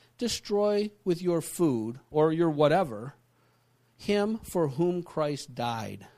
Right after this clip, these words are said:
Therefore, do not let his, what is a,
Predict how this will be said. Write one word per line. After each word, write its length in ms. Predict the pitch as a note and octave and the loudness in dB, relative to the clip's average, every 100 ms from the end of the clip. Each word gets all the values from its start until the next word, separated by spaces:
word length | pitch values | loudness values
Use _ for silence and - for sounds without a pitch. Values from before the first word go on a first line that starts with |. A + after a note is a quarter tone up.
| _ _ _ _ _ _ _ _ - - | _ _ _ _ _ _ _ _ -20 0
Therefore, 400 | E3+ A3 G#3 E3 | 2 4 4 2
do 100 | D3 | 2
not 260 | F3 B3 | 2 4
let 120 | A#3+ A3+ | 4 4
his, 260 | G3 - - - _ | 4 0 -14 -20 _
what 160 | F#3 F#3 | 4 4
is 100 | D#3+ | 2
a, 140 | C#3 | 0